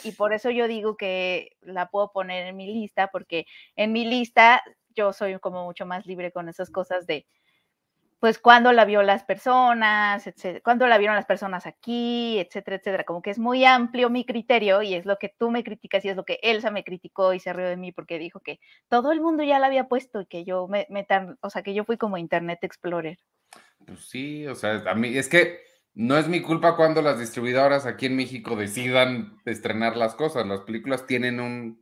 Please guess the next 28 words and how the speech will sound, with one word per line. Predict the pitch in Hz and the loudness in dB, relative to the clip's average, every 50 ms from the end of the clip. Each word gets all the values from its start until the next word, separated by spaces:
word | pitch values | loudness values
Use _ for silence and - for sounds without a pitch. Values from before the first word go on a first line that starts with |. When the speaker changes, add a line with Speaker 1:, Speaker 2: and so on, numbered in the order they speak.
| _ _ | _ _
Speaker 1:
No, | 262 277 294 330 349 392 415 440 453 | 2 6 8 10 12 12 12 12 10
Speaker 2:
una | |
fecha | 427 - - 330 | 10 10 10 12
de | 311 | 12
Speaker 1:
pero | 311 | 12
es, | 330 | 12
Speaker 2:
estreno. | 349 320 254 233 196 - - | 10 8 4 0 -2 0 2
Speaker 1:
es | 330 339 330 - | 2 2 2 6
cuando | - 359 370 370 359 349 359 330 | 6 8 8 8 6 6 6 8
las | 320 302 285 285 | 8 8 6 6
personas | - 262 254 262 285 277 269 269 269 277 277 285 277 | 4 0 0 0 -2 -4 -4 -2 0 0 0 0 2
las | 277 269 262 262 262 240 254 240 | 4 6 6 6 4 2 2 2
ven, | 262 269 294 320 330 330 330 320 302 269 233 | 4 4 6 6 6 6 4 4 2 0 -4
o | 233 190 202 202 | -4 -4 -4 -4
Speaker 2:
Sí, | - - | -2 -2
Speaker 1:
sea | 220 214 208 208 208 208 | 0 2 4 4 6 6
Speaker 2:
pero | 202 196 | 6 8
hay | 196 196 180 | 6 6 4
gente | 202 220 220 220 233 190 | 2 0 0 0 0 0
que | 190 190 180 | 0 0 0
vi-, | 156 151 165 160 - | 0 -2 -2 0 2
este, | 170 185 196 202 202 220 208 202 - | 2 2 2 2 2 2 2 2 2
tengo | - 202 220 240 | 0 -2 -2 -2
muchos | 233 233 208 233 214 202 | -2 -4 -4 -4 -4 -4
alumnos | 185 170 165 165 160 170 185 214 214 190 | -2 -2 -2 -2 -2 -4 -4 -6 -4 -4
en | 156 135 | -4 -4
mi | 123 120 | -4 -6
prepa, | 113 110 123 131 - - 180 208 170 | -4 -4 -4 -4 -2 -2 -4 -4 -4